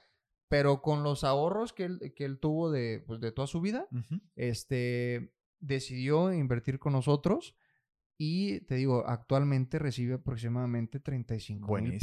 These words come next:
Speaker 1: pesos mensuales fijos, ¿no? Ya actualmente, eh, de hecho, de hecho, te platico que en septiembre, eh, ya renovamos contrato, ¿no? Ya se termina su primer contrato,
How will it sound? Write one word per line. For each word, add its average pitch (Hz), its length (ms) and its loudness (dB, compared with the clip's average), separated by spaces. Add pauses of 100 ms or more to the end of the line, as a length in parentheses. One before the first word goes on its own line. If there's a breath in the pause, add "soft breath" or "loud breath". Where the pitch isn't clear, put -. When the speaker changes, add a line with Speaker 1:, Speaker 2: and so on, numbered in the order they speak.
Speaker 1:
pesos 127 560 -4
mensuales 127 720 -4 (120)
fijos, 117 520 -2
¿no? 117 160 0
Ya 135 200 0
actualmente, 147 1300 0
eh, 117 60 -6
de 135 100 0
hecho, 151 320 -4
de 127 220 -10
hecho, 139 220 -10
te 123 100 -8
platico 127 420 -6
que 143 100 -2
en 123 120 0
septiembre, 127 680 -2 (480 soft breath)
eh, 113 500 -2
ya 131 140 0
renovamos 135 600 0
contrato, 170 440 -2
¿no? 123 120 -4
Ya 127 120 -2
se 127 120 -6
termina 120 400 -4
su 127 120 -4
primer 127 300 -2
contrato, 175 640 0